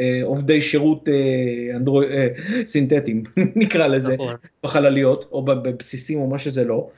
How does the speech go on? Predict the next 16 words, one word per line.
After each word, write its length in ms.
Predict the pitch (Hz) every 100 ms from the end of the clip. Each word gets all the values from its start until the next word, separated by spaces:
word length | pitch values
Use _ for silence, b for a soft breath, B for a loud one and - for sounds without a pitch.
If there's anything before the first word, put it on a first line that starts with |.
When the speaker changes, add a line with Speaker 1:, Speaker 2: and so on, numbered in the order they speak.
| B
Speaker 1:
נראה 220 | 147 147 185
כאילו 220 | 208 180
מישהו 240 | 170 180
שם 200 | - 175
להם 180 | 165 151
איזה, 300 | 143 127 139 131 123 123
אתה 80 |
יודע, 100 | 131
איזה 180 | 127 127
מתג, 420 | 131 160 170 151
אה, 60 | 151
אה, 920 | 147 139 131 131 101 127 127 123 123 123 b b b
אתה 120 | 127
יודע, 100 | 143
איזה, 220 | 127 123
איזה 180 | 123 123